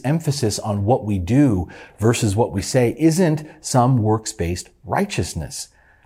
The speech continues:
It's not about earning or meriting our favor with or our forgiveness from God.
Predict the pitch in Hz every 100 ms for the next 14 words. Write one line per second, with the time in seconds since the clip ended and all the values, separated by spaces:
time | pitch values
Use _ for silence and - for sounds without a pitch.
0 | _ - - 131 147 160 165 131 - 113
1 | 123 139 131 120 110 104 104 120 139 131
2 | 113 107 - 101 101 131 127 92 95 -
3 | - 107 90 95 - 92 123 156 90 90
4 | - 123 127 175 202 -